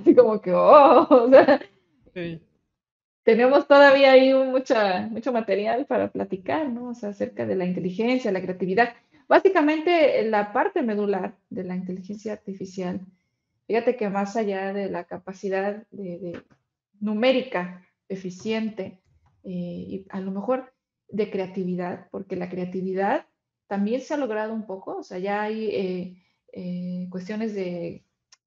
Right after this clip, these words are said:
Speaker 1: programas que crean pinturas, ¿no? Pues
Speaker 2: Mm.
Speaker 1: ya pintas ahí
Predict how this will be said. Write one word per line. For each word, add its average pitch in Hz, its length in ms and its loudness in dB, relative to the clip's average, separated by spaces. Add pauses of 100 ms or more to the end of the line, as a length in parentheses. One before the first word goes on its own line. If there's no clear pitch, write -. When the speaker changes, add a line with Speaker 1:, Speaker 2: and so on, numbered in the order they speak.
(180)
Speaker 1:
programas 214 500 -2
que 190 120 -12
crean 185 460 -10
pinturas, 262 580 2
¿no? 302 200 -8
Pues 240 160 -4 (160)
Speaker 2:
Mm. 175 240 -6
Speaker 1:
ya 214 260 0
pintas 269 520 -2
ahí 240 640 -4